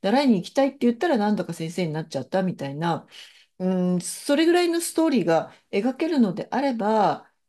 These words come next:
それはそれでありだと思うんですけれども、通常はすごく好きなことをめちゃくちゃ発信をしているだけで、人が来たり申し込みが入るっていう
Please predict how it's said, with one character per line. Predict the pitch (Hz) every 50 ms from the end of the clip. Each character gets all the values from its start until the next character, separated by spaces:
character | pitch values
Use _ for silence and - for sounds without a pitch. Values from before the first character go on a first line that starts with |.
| _ _ -
そ | - - 247
れ | 247
は | 240 247
そ | 254 - 233
れ | 214
で | 214 285 277
あ | - 214
り | 214 196
だ | 170 156 -
と | - 175
思 | 165 156 160 160
う |
ん | 156
で | 147 135
す | - -
け | - 151
れ | 143 139
ど | - 143
も、 | 156 170 170 165 151 - - - - - - _ _ -
通 | - 277 277 311 302
常 | 330 330 330 330 320 320
は | 339 339 330 254 170 - - -
す | - - - 185
ご | 208 311 339
く | - 370 -
好 | -
き | - 254
な | 226 233 220
こ | 202 170
と | - 165
を | 151
め | 160 165
ち | - -
ゃ | 277
く | - 339
ち | - 349
ゃ | 302
発 | 302 302 294 -
信 | - 294 294 294 285
を | 277
し | 277 - -
て | 277 277
い | 285
る | 269
だ | 254 254 226
け | 220 185
で、 | 170 190 185 185 - - _ -
人 | - - - 254 233
が | 277 277
来 | 277 -
た | - 302 262
り | 214
申 | 160 143 160 180
し | 214 - -
込 | -
み | 226 233
が | 220 240
入 | 226 220 233 240 220
る | 175 147
っ | -
て | - _ - - 143 - - - - _ _ -
い | 175 180
う | 180 175 160 - -